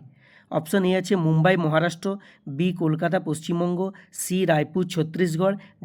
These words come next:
ডি বিজয়পুর মধ্যপ্রদেশ। তাহলে এখানে সঠিক আনসার হবে ডি বিজয়পুর মধ্যপ্রদেশ। পরবর্তী প্রশ্ন দেখো, নিচের কোনটি একটি অপারেটিং সিস্টেম? নিচের কোনটি একটি অপারেটিং সিস্টেম?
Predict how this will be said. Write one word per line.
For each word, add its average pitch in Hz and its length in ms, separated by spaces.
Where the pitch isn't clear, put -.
ডি 170 160
বিজয়পুর 165 520
মধ্যপ্রদেশ। 156 640
তাহলে 160 300
এখানে 180 200
সঠিক 180 420
আনসার 160 300
হবে 165 180
ডি 160 220
বিজয়পুর 170 640
মধ্যপ্রদেশ। 156 760
পরবর্তী 190 440
প্রশ্ন 202 360
দেখো, 196 260
নিচের 170 500
কোনটি 196 460
একটি 175 300
অপারেটিং 180 480
সিস্টেম? 156 460
নিচের 165 440
কোনটি 180 440
একটি - 260
অপারেটিং 165 500
সিস্টেম? 160 420